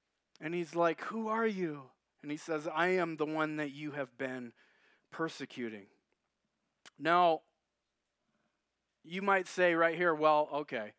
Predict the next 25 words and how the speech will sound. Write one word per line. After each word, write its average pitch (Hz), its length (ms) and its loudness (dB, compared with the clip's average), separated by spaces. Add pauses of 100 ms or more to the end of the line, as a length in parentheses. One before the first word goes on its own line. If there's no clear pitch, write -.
(460)
this 160 180 -4
is - 60 -12
gonna 190 200 2
be 170 160 -6
easy 170 400 -8
for 139 220 -6
him 123 200 -6
to 117 60 -10
believe," 107 420 -12 (160)
right? 131 260 -8
Because 127 360 -8
Jesus 143 580 -8
came 143 380 -8
to 123 160 -14
him, 101 340 -20
right? 120 300 -14 (340)
He, 147 220 -4
he, 156 260 -6 (200)
he 156 280 -6 (180)
divinely 170 760 2
intervened 156 760 -2
in 139 160 -2
his 135 240 -10
life. 131 440 -2
And 117 180 -12